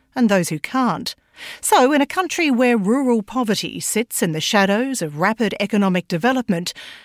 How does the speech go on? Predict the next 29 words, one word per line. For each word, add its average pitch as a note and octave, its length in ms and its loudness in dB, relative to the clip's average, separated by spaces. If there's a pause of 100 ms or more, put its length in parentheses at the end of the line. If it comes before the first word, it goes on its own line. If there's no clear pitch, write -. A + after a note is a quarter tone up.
how D4+ 120 -6
does G#4 200 -6
the D#4+ 100 -2
Chinese B3 500 2
government A3 520 2
prioritise G3 840 -2 (100)
the B3+ 80 0
provision G#3 400 2
of D#3 100 -4
healthcare? A3 680 -2 (460)
How F4 180 4
do D4+ 160 2
ordinary A#3+ 540 2
Chinese E3+ 680 2
navigate A3 640 2
the G3+ 80 2
medical F#3+ 400 2
system F3 580 -2 (200)
with C4 140 2
its C4 120 -2
assortment B3+ 600 -2
of F3 140 -8
public G3 480 -2
and E3+ 180 -2
private G#3+ 460 2
institutions G3 920 0
and G3 220 0
insurance A3 540 0
plans? - 600 -4